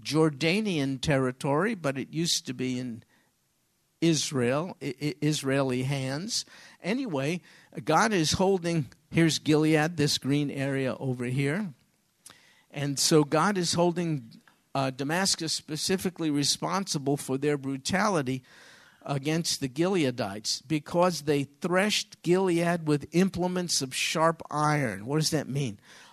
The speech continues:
Well, they had something called a threshing sled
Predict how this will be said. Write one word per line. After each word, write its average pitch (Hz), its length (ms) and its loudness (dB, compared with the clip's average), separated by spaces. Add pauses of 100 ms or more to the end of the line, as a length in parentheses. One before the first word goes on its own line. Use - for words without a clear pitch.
(100)
Well, 147 100 -8
they 143 180 -6
had 233 280 -4
something 185 360 -2
called 165 260 0
a 123 100 -4
threshing 147 920 -4
sled 123 1200 -2